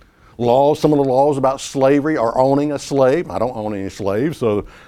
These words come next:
you know, that doesn't ap-, really apply to me. Plus, I don't understand yet every law that I read in the Bible. You know, I, I'm, I'm a continuous work. I'm trying to understand it.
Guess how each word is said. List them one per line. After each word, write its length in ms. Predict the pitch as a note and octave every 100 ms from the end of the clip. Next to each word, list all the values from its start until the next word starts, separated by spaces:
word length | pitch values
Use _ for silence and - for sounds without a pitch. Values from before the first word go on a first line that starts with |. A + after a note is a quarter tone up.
| -
you 120 | A2+
know, 120 | A2 G#2+
that 180 | A#2+
doesn't 340 | A2+ A2 C3 -
ap-, 140 | C#3+ -
really 320 | D#3 D3+ D#3+
apply 400 | E3+ - F#3 F#3
to 120 | -
me. 280 | B2 F#2 C2+ _ _ _ _ - -
Plus, 400 | A#3+ G3 G#3+ -
I 140 | D#3
don't 280 | F3 G3+ G#3
understand 840 | G#3+ A#3 B3+ A#3 - A3+ C#4 G3+ G#2
yet 480 | B2 F3+ F3+ - _ _ _ D3
every 380 | C3+ G2 G#2+
law 320 | G#2+ A2+ G#2 G2+
that 120 | G2+
I 120 | G2
read 340 | G2+ A2 G2
in 140 | G2 F#2
the 60 |
Bible. 540 | F2+ F#2+ F2+ D#2 D2+ - _ _ _ -
You 120 | G#3
know, 120 | C#3+
I, 360 | C#3 C#3 C3+ D3
I'm, 100 | D#3
I'm 240 | C3+ D3
a 160 | D3 C#3+ - _ -
continuous 720 | E3 - G3+ G#3+ G3 F#3 F3+
work. 440 | D#3+ G3+ B3+ - A#2
I'm 120 | B2
trying 440 | - F3+ C4 A#3+
to 120 | D3 A2+
understand 680 | G2+ F#2+ - A#2 E2+ C#2
it. 100 | -